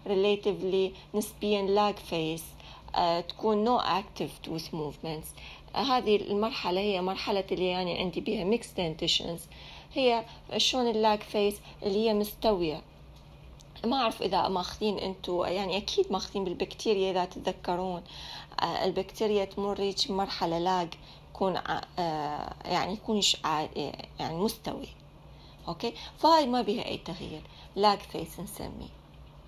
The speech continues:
أوكي؟ لاج فيس، no active tooth movements to occur. Dental arch are comp-، آه، comprised of both primary and permanent teeth.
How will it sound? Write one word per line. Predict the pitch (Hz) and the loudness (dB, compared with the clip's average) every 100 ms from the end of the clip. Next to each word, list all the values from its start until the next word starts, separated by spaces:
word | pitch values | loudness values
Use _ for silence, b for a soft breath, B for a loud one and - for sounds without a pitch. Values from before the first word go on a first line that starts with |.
| - | -8
أوكي؟ | 175 - 196 214 - B B B - | -8 -6 -2 -2 -2 B B B 4
لاج | 196 208 | 6 6
فيس، | - - 180 220 285 - B B - | 2 -2 2 2 -2 -12 B B -2
no | 208 214 - 196 | 2 4 2 0
active | - 202 - - | -2 -10 -8 -4
tooth | 185 - | -4 -4
movements | 190 196 190 196 196 214 - - B B - - | -4 -4 -2 -2 -2 -4 -8 -18 B B -10 0
to | |
occur. | 175 208 - 254 415 - B - - | 2 2 2 -2 -2 -6 B -16 0
Dental | 202 190 196 160 | 0 2 0 2
arch | 175 185 180 - - | 2 4 2 -2 -4
are | 165 - | -8 -2
comp-، | 190 165 - - | -2 -4 -6 -2
آه، | 165 165 165 - | 0 0 -2 -4
comprised | 180 160 180 185 180 - 165 | -4 0 0 2 -2 -4 -2
of | 156 - | -2 2
both | 190 170 - - | 2 2 -4 -4
primary | 170 185 202 220 247 B B B - | -2 0 0 -2 -4 B B B -2
and | 185 165 - - | 0 0 -8 0
permanent | 196 202 214 247 453 494 - B B B | 2 2 2 2 -2 -4 -14 B B B
teeth. | - 156 | -4 -4